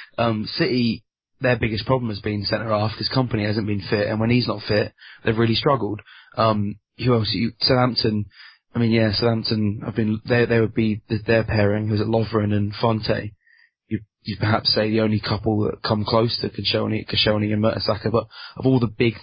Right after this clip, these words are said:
teams, I don't think they've got an established centre half pairing. I mean, Chelsea rotate, don't they, between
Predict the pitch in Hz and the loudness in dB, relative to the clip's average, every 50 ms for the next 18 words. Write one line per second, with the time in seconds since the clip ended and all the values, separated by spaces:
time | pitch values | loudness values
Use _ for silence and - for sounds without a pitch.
0 | - - - - 110 107 110 - - - _ _ - - - - - _ _ - | -6 -4 -4 -4 -4 -4 -4 -6 -6 -8 _ _ -20 -20 -20 -20 -20 _ _ 0
1 | - 113 113 101 120 - - 117 110 110 - 120 110 117 113 101 - - 110 110 | 0 0 0 0 -4 -4 -2 -2 -2 0 0 0 0 0 0 0 0 -2 -2 -2
2 | 95 107 107 98 - 113 107 107 104 113 110 107 107 - 113 113 113 107 110 110 | -2 -2 -2 0 0 0 0 0 0 0 0 0 -2 0 0 2 2 2 0 0
3 | 104 104 104 101 - - 117 110 104 107 - 110 107 113 110 104 - - 110 104 | -2 0 0 -2 0 0 0 0 0 -2 -2 -2 -2 -2 -2 -2 -2 0 0 0
4 | - - - 110 110 110 107 110 104 110 - - 113 110 107 104 101 95 | 0 -2 -2 -2 -2 0 -2 -4 -4 -4 -2 -2 -2 0 0 -2 -4 -6